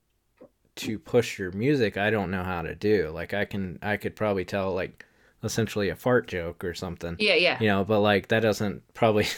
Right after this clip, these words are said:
Speaker 1: <laughs> you know, if I had a manager or whatnot, they probably would be like, "Yeah, but that doesn't really help."
Speaker 2: Yeah.
Speaker 1: But then if, I feel like if you follow a band,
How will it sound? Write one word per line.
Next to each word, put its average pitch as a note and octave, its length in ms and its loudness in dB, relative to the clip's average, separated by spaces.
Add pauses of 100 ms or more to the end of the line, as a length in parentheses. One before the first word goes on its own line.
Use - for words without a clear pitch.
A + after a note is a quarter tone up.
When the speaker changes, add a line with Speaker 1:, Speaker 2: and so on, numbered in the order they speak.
(140)
Speaker 1:
<laughs> - 260 -20
you B2 120 2
know, G2+ 160 2
if G2+ 120 0
I A2+ 120 4
had G#2+ 220 2
a F#2 40 0
manager F#2 600 -2
or F2+ 60 -4
whatnot, F2+ 420 -8
they G2 160 -4
probably F#2 280 -2
would F2 80 -6
be F#2 80 -8
like, F2+ 200 -8
"Yeah, G#2+ 120 0
but G2+ 100 -6
that G#2+ 80 -4
doesn't A2 200 -6
really G2+ 180 -8
help." F#2+ 440 -8 (240)
Speaker 2:
Yeah. D#3+ 220 2
Speaker 1:
But B2 300 6
then C3 440 2
if, B2+ 280 -2
I A#2 120 2
feel B2+ 200 2
like B2 180 2
if G#2+ 180 0
you G2+ 80 -6
follow G2 760 -2 (460)
a A2+ 80 0
band, F2+ 580 -4